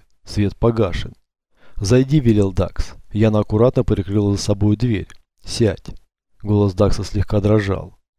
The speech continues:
Яна послушно вошла и села в кресло напротив владыки. «Я хочу поговорить с тобою». Голос Дакса снова дрогнул. «Можешь сказать, что со мной происходит?»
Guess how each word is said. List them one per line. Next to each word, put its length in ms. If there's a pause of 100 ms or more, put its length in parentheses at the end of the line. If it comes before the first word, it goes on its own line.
(200)
Яна 240
послушно 480
вошла 380
и 140
села 280
в 80
кресло 320
напротив 380
владыки. 640 (520)
«Я 160
хочу 260
поговорить 460
с 80
тобою». 360 (540)
Голос 300
Дакса 300
снова 320
дрогнул. 460 (560)
«Можешь 300
сказать, 260
что 120
со 140
мной 140
происходит?» 760